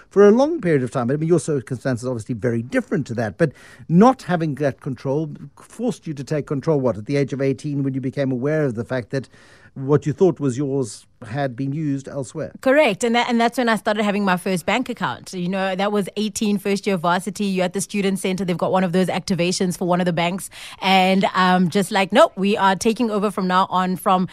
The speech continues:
Speaker 2: the invoicing, everything. Um, you know, I, I started running things myself from,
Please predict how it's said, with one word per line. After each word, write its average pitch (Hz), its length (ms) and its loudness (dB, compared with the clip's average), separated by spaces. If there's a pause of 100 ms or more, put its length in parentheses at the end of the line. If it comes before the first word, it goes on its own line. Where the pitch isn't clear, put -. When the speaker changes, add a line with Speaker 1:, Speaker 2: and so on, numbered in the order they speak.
(240)
Speaker 2:
the 214 120 -4
invoicing, 254 640 2
everything. 233 480 0
Um, 170 260 0
you 175 120 0
know, 185 100 2
I, 160 260 2
I 180 80 -2
started 190 400 0
running 180 560 2
things 190 380 -2
myself 170 580 -2
from, 180 380 0